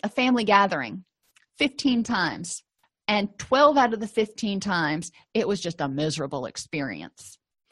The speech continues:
It's time to go to that family gathering again. What memory, what is your first reaction when you hear, "Oh, it's time to go to this family gathering"?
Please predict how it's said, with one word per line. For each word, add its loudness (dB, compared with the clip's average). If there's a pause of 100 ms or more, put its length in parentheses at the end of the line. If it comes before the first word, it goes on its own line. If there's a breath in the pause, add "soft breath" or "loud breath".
(540 soft breath)
It's 0
time 4
to 4
go 6
to 4
that 0
family 2
gathering 4
again. 0 (680)
What 4
memory, 4
what 2
is -2
your -2
first 0
reaction -2
when -6
you -4
hear, -2
"Oh, 4
it's -6
time -2
to -6
go 2
to -8
this -8
family -8
gathering"? -6